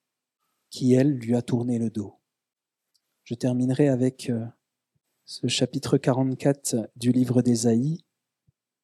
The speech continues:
J'efface tes transgressions comme un nuage, et tes péchés comme une nuée. Reviens à moi, car je t'ai racheté.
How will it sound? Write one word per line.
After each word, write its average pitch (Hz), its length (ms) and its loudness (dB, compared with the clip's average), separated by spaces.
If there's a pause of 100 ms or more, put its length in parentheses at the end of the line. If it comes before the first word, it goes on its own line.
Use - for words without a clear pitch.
(100)
J'efface - 800 0 (280)
tes 135 100 0
transgressions 127 760 -4
comme 120 200 -4
un 117 80 -4
nuage, 101 480 -6 (1040)
et 139 80 2
tes 151 140 4
péchés 156 480 6
comme 139 200 4
une 131 200 6
nuée. 123 520 0 (880)
Reviens 139 640 6
à 127 60 2
moi, 120 400 -2 (160)
car 120 160 0
je 113 100 -2
t'ai 113 200 -4
racheté. 107 580 -6